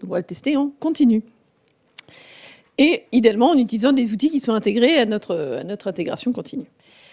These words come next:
Euh, donc, on va s'assurer que notre gâteau sera comestible à chaque étape, parce que si, quand on fait la cuisine et que, ben, on, on est malade, euh, on se dit que, bon, peut-être qu'il y a un truc qui, qui s'est pas bien passé. Euh, donc, dans notre logiciel, on va tester l'accessibilité aussi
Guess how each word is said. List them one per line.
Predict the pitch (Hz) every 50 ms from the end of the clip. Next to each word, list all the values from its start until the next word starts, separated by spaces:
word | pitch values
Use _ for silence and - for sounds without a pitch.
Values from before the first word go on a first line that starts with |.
| - - - _ _ _ _ -
Euh, | 180 175 180 185 185 190 185 185 185 180 175 175 - - - 175 - - -
donc, | - 202 -
on |
va | 240 233
s'assurer | 226 269 277 - 320 285 339 339
que | - 294 262 254 262
notre | 262 262 240
gâteau | 214 240 247 320
sera | 311 - - 208
comestible | - 240 220 226 208 - - 320 349 294
à | 233 226 220
chaque | 214 - 202 175
étape, | 185 - 277 294
parce | 277 247 -
que | 190
si, | 196 - - -
quand | _ - 196 196
on | 226 240 - - - _ _ _ _
fait | - - 269
la | 247
cuisine | 240 220 262 269 262 254
et | 208
que, | - - 139 139
ben, | - - 67 71
on, | - 151 - - - - _ _ _ _ _ _ _ _ _ _ _ _ _ _ _ _ _ _ _ - _
on | - 233 240 240
est | 220
malade, | 208 202 196 190 214 240 254 196 196
euh, | 190 196 196 190
on | 190 185
se | 190
dit | 233 180
que, | -
bon, | 214 214 _ _ _ _ _ _ _ _ _ _ _ _ _
peut-être | - 214 -
qu'il | - -
y |
a | -
un | 262
truc | - - 175
qui, | - - - - _ _
qui | _ - 220
s'est | - 240
pas | 180 208
bien | 214 202 196
passé. | 190 180 - 180 - - - - - - - - - - - - _ _ -
Euh, | 196 208 202 202 208 208 208 208 208 202 196
donc, | 202 220 220 190
dans | 214 226
notre | 214 208 -
logiciel, | 208 208 196 214 - 294 302
on | 285
va | 240 220
tester | - 226 - - -
l'accessibilité | 208 208 202 - 226 - - 208 208 202 247 220 240 277 269 247
aussi | 220 208 - 214 196